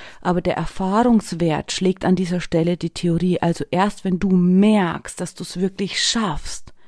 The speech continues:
dann kommt dieser Glaube an dich selbst wirklich zurück. Und an der Stelle siehst du, warum dieser fehlende Glaube an dich selbst, dass du's wirklich schaffst, abzunehmen, eine echte Abnehmblockade ist,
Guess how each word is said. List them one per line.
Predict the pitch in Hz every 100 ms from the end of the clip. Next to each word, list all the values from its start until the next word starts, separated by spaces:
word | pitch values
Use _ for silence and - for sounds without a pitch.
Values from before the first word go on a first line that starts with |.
| - _ - -
dann | 190 185 170 156 -
kommt | 180 165
dieser | 165 175
Glaube | 143 - 165 156 156 185 214 196 220 220 - - -
an | - 165 180
dich | 190 -
selbst | - 175 160 - - -
wirklich | 160 156 165 185 175 - 170 -
zurück. | - 165 165 - - _ _ _ _ _ _ _ - - - - - -
Und | 208
an | 196
der | 202
Stelle | 190 220 208 190
siehst | 214 247 -
du, | 185 180 180 - - _ -
warum | 175 180 185 247 220 214
dieser | 185 180 180 175 175
fehlende | - 208 226 247 185
Glaube | 180 196 214
an | 180
dich | 170 -
selbst, | 190 214 190
dass | -
du's | 180
wirklich | 185 196 190
schaffst, | - 170 -
abzunehmen, | 214 220 - 190 175 170 190 196 - - -
eine | 170
echte | - 180 - 202
Abnehmblockade | - - 190 165 175 - 175 175
ist, | 139 170